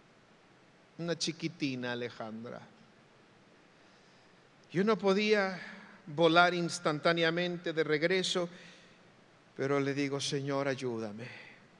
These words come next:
Ayúdame, Señor. Que va a lastimar a mi hija, quedar desfigurada. Señor, ayúdame, Señor.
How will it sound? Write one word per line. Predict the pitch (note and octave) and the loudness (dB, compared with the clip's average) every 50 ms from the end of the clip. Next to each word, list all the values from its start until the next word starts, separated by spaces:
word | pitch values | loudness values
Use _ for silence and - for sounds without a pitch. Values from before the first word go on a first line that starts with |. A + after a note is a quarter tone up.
| - - - - - - - - - _ - - - - - _ - - - - - | -20 -20 -20 -20 -20 -20 -20 -20 -20 _ -20 -20 -20 -20 -20 _ -20 -20 -20 -20 -6
Ayúdame, | - D3 D3 B2 C#3 D3 D3+ D3+ D3+ D3 C#3 C3+ C3 B2+ A#2+ | -4 -4 -2 0 0 2 2 0 0 -4 -10 -12 -12 -10 -8
Señor. | - - C3+ B2+ B2+ A#2 - - - - - - - - - - - - - - - - - - - - - - - - - - - - - - - - - - - - - - - | -8 -8 -8 -10 -12 -14 -16 -18 -20 -20 -20 -20 -20 -20 -20 -20 -20 -20 -20 -20 -20 -20 -20 -20 -20 -20 -20 -20 -20 -20 -20 -20 -20 -20 -20 -20 -20 -20 -20 -20 -20 -20 -20 -20 -14
Que | - - C#3+ C3+ | -6 -6 -4 -4
va | C3+ C#3 D3+ E3 F3 | -4 -4 -4 -4 -6
a | F#3+ F#3+ - - - - - - | -6 -10 -14 -18 -20 -20 -10 -6
lastimar | - E3 - - - - F3 D#3+ D#3 D#3+ E3+ F3+ F#3 G3 | -6 -4 -4 -4 -2 -2 -2 2 2 2 2 2 2 0
a | F#3 | -2
mi | F#3 F#3 F3+ F3+ F#3 F#3+ | -2 -2 -2 -2 -2 -4
hija, | F3+ F3+ - G3 G3+ G3+ G#3 G#3+ G#3+ - - | -6 -6 -10 -10 -10 -10 -14 -16 -18 -8 4
quedar | - F#3 E3+ F3+ F3+ F3 E3 | 4 6 8 8 6 6 6
desfigurada. | F#3 E3+ - - - G#3 F#3 F3 F#3 F3+ F3+ F3+ F#3 F#3+ G#3 G#3 G#3+ G3+ G#3 G#3+ A3+ A3+ - - - - - - - - - - - - - - - - - - - - _ | 4 4 4 2 0 0 0 2 4 6 6 8 6 6 4 0 -4 -6 -6 -8 -12 -16 -20 -20 -20 -20 -20 -20 -20 -20 -20 -20 -20 -20 -20 -20 -20 -20 -20 -20 -20 -14 _
Señor, | - - D#3 C#3+ C3+ C#3 C#3+ D3 D#3 | -2 -2 0 0 0 0 0 0 0
ayúdame, | D#3 D#3 D3 C#3 D3 C3+ B2 B2 C3 C3+ A#2 - - A2 B2 | 0 -2 -2 -4 -6 -6 -6 -6 -6 -8 -8 -8 -10 -14 -14
Señor. | - - - A2+ G#2 G#2 G2 - | -14 -12 -12 -12 -12 -14 -14 -16